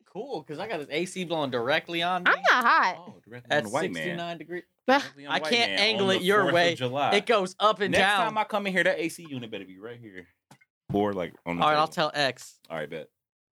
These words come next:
Speaker 3: X is my guy now, you know,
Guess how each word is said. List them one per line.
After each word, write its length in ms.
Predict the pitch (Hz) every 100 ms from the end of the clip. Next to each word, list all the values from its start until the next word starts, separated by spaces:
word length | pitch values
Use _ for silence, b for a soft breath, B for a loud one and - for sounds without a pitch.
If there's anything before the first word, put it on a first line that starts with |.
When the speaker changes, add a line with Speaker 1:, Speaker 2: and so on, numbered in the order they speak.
| _ _ _ _ _ _ _ _ _ _ _ _ _ -
Speaker 3:
X 160 | 135
is 80 | 143
my 140 | 113
guy 180 | 90 120
now, 300 | 82 71 69 -
you 60 | -
know, 180 | -